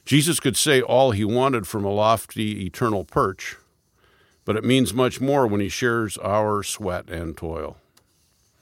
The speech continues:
At the beginning of his earthly ministry, Jesus spent forty days alone with his thoughts,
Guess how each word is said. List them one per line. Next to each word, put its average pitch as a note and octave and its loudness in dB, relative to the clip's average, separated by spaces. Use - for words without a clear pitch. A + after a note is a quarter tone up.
At F#2+ 0
the G2 0
beginning D3+ 4
of C#3+ 2
his A#2 2
earthly B2+ 2
ministry, A#2 0
Jesus A#2 -2
spent A2+ -4
forty C3+ -4
days A#2 0
alone A2+ 0
with G#2 -4
his G2 -4
thoughts, - -2